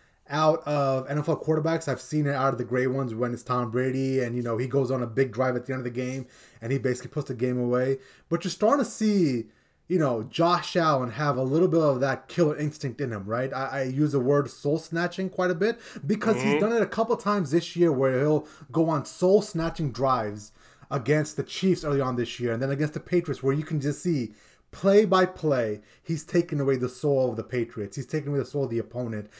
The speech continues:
Speaker 1: and they're getting more and more dejected. And that's something great to see out of a young quarterback like that because, you know, obviously it's a building block, and down the road,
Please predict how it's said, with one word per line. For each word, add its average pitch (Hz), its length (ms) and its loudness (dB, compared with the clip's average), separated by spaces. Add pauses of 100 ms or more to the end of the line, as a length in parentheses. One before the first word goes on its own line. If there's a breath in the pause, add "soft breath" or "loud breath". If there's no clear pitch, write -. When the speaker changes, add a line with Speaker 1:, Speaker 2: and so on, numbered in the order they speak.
(100)
Speaker 1:
and 127 140 -4
they're 135 80 2
getting 131 240 2
more 139 160 2
and 127 100 -2
more 123 140 0
dejected. 113 640 -4 (320 loud breath)
And 147 120 -2
that's 202 280 2
something 190 360 4
great 147 280 2
to 143 80 -4
see - 160 -2
out 135 80 2
of 120 80 0
a - 40 -4
young 123 140 0
quarterback 120 460 -4
like 101 220 -8
that 110 160 -10
because, 123 340 0
you 160 60 0
know, 147 60 2
obviously 147 320 0
it's 135 100 -4
a 117 40 -4
building 151 300 0
block, 180 340 2
and 120 100 -4
down 123 200 -2
the 117 80 -2
road, 139 300 2